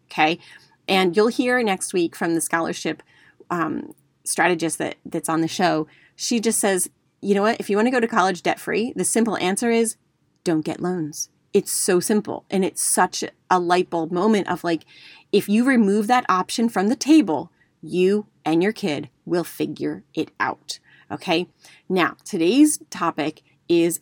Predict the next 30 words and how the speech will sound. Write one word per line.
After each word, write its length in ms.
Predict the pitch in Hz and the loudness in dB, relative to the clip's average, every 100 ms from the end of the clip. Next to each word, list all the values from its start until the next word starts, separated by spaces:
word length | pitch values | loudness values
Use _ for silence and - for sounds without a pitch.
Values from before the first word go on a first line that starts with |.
| - | -6
opportunity 720 | 156 156 170 - 165 156 170 | -4 -2 -4 -4 -2 0 -2
cost. 560 | 180 - 98 - - - - | -6 -6 -6 -6 -10 -12 -6
And 220 | 170 170 - - - - | -2 -2 -4 -14 -20 -2
this 240 | 233 302 | 2 4
is 120 | 359 320 | 4 6
another 400 | 226 190 208 208 | 4 4 4 2
way 480 | 180 156 147 147 - | 2 0 0 -4 -4
or 300 | 156 139 - - | -4 -4 -6 -4
a 80 | 165 | -2
different 540 | 160 202 214 196 - - 175 | -2 0 0 -2 -8 -6 0
angle 440 | 190 196 175 156 | 0 2 0 0
that 160 | 156 170 | -2 -2
you 80 | |
might 260 | 180 175 - | -2 -2 -4
take 320 | - 170 165 | -4 -4 -4
with 200 | 170 165 | -4 -4
your 120 | 170 160 | -4 -2
child. 420 | - - - - | 0 0 -2 -6
If 120 | 160 | -10
they 280 | 165 196 208 | -2 2 4
are 220 | 190 180 - - - _ - - - - | 4 0 -6 -20 -20 _ -16 -14 -14 -4
dead 280 | - 302 240 | 4 4 4
set 320 | - 190 165 | 4 4 4
on 140 | 170 180 | 2 4
going 240 | 202 226 | 4 6
to 80 | 214 | 4
a 60 | |
certain 260 | 202 202 180 | 2 0 -2
school 380 | - 185 160 - | -4 -2 -2 -2
or, 320 | 151 139 | -2 -4